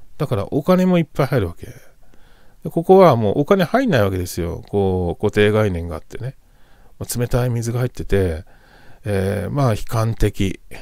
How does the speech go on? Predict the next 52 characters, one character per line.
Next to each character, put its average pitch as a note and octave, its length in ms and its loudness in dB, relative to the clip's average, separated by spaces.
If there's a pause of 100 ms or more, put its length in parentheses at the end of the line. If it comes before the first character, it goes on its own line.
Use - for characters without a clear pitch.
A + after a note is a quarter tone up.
(200)
人 A#2+ 260 -2
生 G2 160 0
や E2+ 100 -4
っ - 20 -20
ぱ - 140 -4
り F#2 60 -8
ダ F2 180 -2
メ F#2+ 100 -4
だ F2+ 100 -8
と。 - 160 -20 (540)
で、 B2 160 -2
他 B2 180 2
人 B2+ 300 0
の A2 300 0 (320)
幸 G#2+ 200 2
福 A#2+ 280 -2
を A#2+ 80 0
素 - 140 -6
直 G2 120 -2
に F#2 100 -6
喜 F#2+ 320 -2
べ F2 100 -4
な D#2+ 100 -10
い。 - 100 -14 (500)
な E3 200 2
ん G3 60 4
で C#3+ 100 4
あ A#2 120 2
い A2 60 0
つ A2+ 140 -4
だ G2+ 120 -2
け F#2+ 120 -6
ね、 F3 240 -4 (440)
<clears throat> - 460 -6
う C#3+ 100 -2
ま C3 140 2
く A2 100 -6
い G#2 40 -4
っ - 20 -8
て、 - 160 -6
な D3+ 120 2
ん E3+ 40 0
で D3+ 60 2
自 G#2+ 140 -4
分 G2+ 100 -6
は F#2 60 -4
ダ F2+ 180 -6
メ F#2 80 -4
な E2 80 -8
ん - 80 -12
だ - 80 -12
と。 - 200 -12